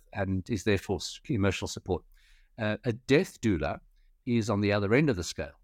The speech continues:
and they, or death doulas, basically help, uh, people die or, or pass on, um, or help their families. So it's a, it's a non-medical support,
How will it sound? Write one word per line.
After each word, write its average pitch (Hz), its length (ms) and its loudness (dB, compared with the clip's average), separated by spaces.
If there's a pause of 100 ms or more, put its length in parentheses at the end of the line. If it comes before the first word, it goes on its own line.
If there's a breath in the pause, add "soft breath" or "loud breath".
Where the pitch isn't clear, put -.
(220)
and 101 760 0
they, 117 800 2
or 104 180 -2 (300)
death 131 260 2
doulas, 101 420 2
basically 101 460 0
help, 104 340 0 (560)
uh, 92 340 -2 (360)
people 104 460 0 (720)
die 80 320 4
or, 85 360 -2 (160)
or 85 140 -14
pass 90 360 2
on, 73 220 2 (360)
um, 92 240 -2
or 98 120 0
help 104 200 2
their 92 100 0
families. 90 460 0
So 95 80 0
it's 95 160 -4
a, 90 140 0
it's 101 200 -4
a 98 60 -2
non-medical 101 680 2
support, - 500 -2